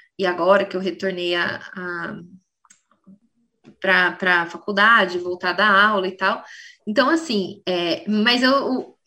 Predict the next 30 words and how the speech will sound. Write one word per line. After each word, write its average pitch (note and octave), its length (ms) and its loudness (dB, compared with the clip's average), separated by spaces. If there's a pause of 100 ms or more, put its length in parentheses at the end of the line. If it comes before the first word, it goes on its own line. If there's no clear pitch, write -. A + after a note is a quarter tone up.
(120)
aquela C#4+ 260 4
coisa, C4 320 2
né, A3+ 180 0
o C4 80 -2
coraçãozinho A#3+ 640 0
bate A#3+ 300 2
mais - 240 -4
forte G3+ 320 2
dentro G3+ 220 0
de G#3 60 0
um G#3 60 0
laboratório. C4+ 840 4
<laughs> E4 840 0 (120)
E A#3 140 -2
aí A#3 400 0
eu C4 280 -2
tô C#4+ 260 0
sempre C4 400 -6
colada B3 500 4
nos C4 180 -12
colegas G#3 600 2
aí G3+ 560 -2
e G#3 220 -4
realmente, A3 520 -2
assim, G#3+ 300 -8
pensando C4+ 560 -4
mesmo A#3+ 340 -6
na A#3+ 220 0
qualidade, - 680 -4
sabe? F#3+ 380 0